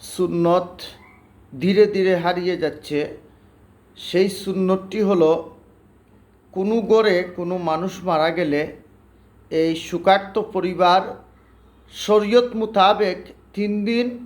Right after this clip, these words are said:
শোক পালন করবে। আর এই তিন দিন আত্মীয় স্বজন হোক বা যারাই আছে কাছাকাছি, তারা যেন এই পরিবারকে এই খাদ্যদ্রব্য প্রদান করে।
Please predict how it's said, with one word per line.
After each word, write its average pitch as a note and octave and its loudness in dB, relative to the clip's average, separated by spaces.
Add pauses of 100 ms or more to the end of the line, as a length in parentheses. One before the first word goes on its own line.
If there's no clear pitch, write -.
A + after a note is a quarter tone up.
(320)
শোক F3+ -2 (120)
পালন F#3 2
করবে। E3+ 0 (920)
আর F3 2 (180)
এই A#3 4
তিন B3 -2
দিন A#3+ 2 (560)
আত্মীয় G#3+ 0
স্বজন G#3+ 0
হোক F#3 2 (600)
বা F3+ 2 (640)
যারাই G3 2
আছে F#3+ -2
কাছাকাছি, E3+ -6 (960)
তারা F3+ 6 (560)
যেন F3 -4 (240)
এই E3 -4 (140)
পরিবারকে E3 0 (540)
এই C#3 -2 (560)
খাদ্যদ্রব্য D#3+ -2 (100)
প্রদান C#3+ -4
করে। G#2+ -8